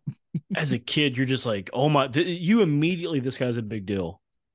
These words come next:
I've never heard of him before, but you're telling me he's a Japanese legend and he shows up with ten titles? I, agreed. I, I, yeah, I believe you. You could tell me he invented pro wrestling and I believe you 'cause, like, yeah,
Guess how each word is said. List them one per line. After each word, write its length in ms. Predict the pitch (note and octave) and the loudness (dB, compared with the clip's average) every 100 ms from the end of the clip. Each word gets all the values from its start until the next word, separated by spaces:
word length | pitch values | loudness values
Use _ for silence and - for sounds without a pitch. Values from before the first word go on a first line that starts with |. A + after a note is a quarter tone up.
| _ _ - | _ _ -4
I've 140 | D3 | -2
never 320 | C#3 C#3+ D#3 | 2 2 4
heard 160 | D3+ F3 | 4 4
of 60 | C#3 | 4
him 80 | A#2+ | 0
before, 440 | G#2+ A2 G#2+ A2 - - - | -4 -4 -4 -4 -8 -16 -2
but 120 | B2+ | 0
you're 120 | B2+ | 0
telling 340 | D3 E3 D3+ C#3 | 0 2 4 4
me 120 | C3+ | 2
he's 220 | A#2+ B2 | 2 2
a 60 | A#2 | 0
Japanese 540 | G2+ A#2+ A#2+ B2 A#2+ | 0 0 0 -2 -2
legend 420 | A2+ A#2+ A#2+ B2 | -2 0 0 -2
and 140 | A#2 A2 | -2 -4
he 120 | A2+ | -2
shows 280 | - A#2 A#2 | -2 0 0
up 120 | A2+ | -2
with 120 | A2 | -6
ten 240 | - B2+ A#2 | -4 -2 0
titles? 480 | B2 C#3 D3 - - _ - | 0 0 -2 -4 -12 _ -12
I, 60 | - A#2 | -8 -6
agreed. 440 | G#2+ B2+ A2 - _ A#2 | -2 0 0 -4 _ -4
I, 240 | A#2 A#2 - - | -2 -2 -10 -6
I, 140 | A#2 - - | -4 -4 -8
yeah, 420 | A2 B2 B2 F2 F#2 | -4 0 0 0 -4
I 80 | A#2 | -4
believe 320 | C3+ C#3 G#2 | 0 -2 -2
you. 100 | E2+ | -4
You 120 | B2 | -4
could 100 | E3 | -2
tell 140 | D#3 C#3+ | 0 2
me 100 | C3 | 2
he 60 | |
invented 340 | B2 A2 B2+ A#2+ | 2 0 -2 -2
pro 140 | A2+ | -2
wrestling 340 | A2+ A2 - G#2+ | -2 -2 -4 -4
and 80 | G#2 | -4
I 20 | |
believe 280 | G#2+ A2+ G2+ | -2 -2 -2
you 100 | G2 | -4
'cause, 140 | G#2 | -4
like, 160 | G2+ F#2+ | -6 -2
yeah, 200 | B2+ | -4